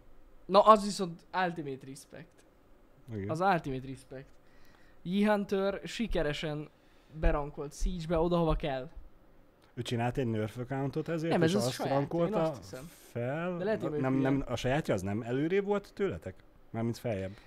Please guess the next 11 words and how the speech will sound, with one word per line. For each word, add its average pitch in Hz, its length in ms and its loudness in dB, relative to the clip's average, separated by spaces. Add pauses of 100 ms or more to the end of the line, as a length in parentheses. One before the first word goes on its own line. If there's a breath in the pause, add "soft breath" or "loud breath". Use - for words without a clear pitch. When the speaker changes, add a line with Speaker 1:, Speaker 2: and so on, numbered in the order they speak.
(140 loud breath)
Speaker 1:
Én 180 120 0
nem 214 120 8
tudom, 233 200 6
hogy 226 120 4
csinálta, 170 320 0
de 165 100 -6
megcsinált. 156 560 -8 (800)
És 160 120 -6
ez 175 140 2
a 143 60 0
lényeg. 147 400 -4